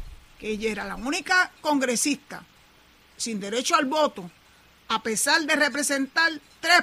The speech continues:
punto dos millones de constituyentes. Eso no le ocurre a ningún otro de los quinientos treinta y cinco. Así que es una titana, y yo me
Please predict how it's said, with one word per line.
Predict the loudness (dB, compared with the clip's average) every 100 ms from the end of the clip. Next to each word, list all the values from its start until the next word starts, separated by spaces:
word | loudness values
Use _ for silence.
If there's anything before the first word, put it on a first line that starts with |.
| 2
punto | -2 0 0
dos | 2 2
millones | 2 0 2 4 2 0 -6
de | -6
constituyentes. | -4 -4 -6 -4 -2 -2 -4 -12 -20 _ _ _ _ _ _ _ _ _ -20 -20 -20 -20 -6
Eso | -2 2
no | 4
le | 4
ocurre | 2 -2 2 2 2 8
a | 8
ningún | 8 -2 -6 6 6 8 10 8
otro | 8 -8 -12 -18 -12
de | -6
los | -4 -4
quinientos | -4 -4 0 -2 0
treinta | 0 0 -2
y | -2
cinco. | -2 -4 -6 -14 -20 _ _ _ _ _ _ _ _ _ _ _ _ _ _ _ _ _ _ _ _ _ _ _ -20 _ _ _ _ _ _ _ _ _
Así | -6 -4 -4
que | 4
es | 4
una | 6 4
titana, | 4 -4 0 2 2 0 -4 -12 _ _ _ _
y | -12 -8
yo | -6 -6
me | -4 -2 -2 -4 -6 -10